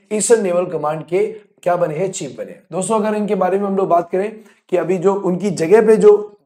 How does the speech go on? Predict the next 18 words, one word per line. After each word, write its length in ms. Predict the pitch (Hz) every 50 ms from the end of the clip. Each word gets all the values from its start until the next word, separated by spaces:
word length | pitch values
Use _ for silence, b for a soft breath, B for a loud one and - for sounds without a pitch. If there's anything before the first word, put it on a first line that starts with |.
| _ - -
थे, 220 | 175 180 170 -
अभी 180 | - 143 156 165
तक 100 | 170 175
जो 180 | 170 - 170 180
काम 320 | 180 165 156 170 196 196
कर 140 | 180 202 180
रहे 220 | 175 165 147 185
थे, 80 | 220 214 B B B B B B B B
तो 100 | - 180
वो 160 | 175 185 214
आपके 360 | 247 247 208 185 - - 208 196
जो 140 | 190 202
थे 160 | 185 151 185 190
वो 180 | 185 185 180
थे 160 | 180 170 185
दोस्तों 600 | 165 165 165 165 - 185 190 190 190 190 185 156
वाइस 260 | 151 170 185 214 190 214
एडमिरल 440 | 196 175 160 156 160 180 202 208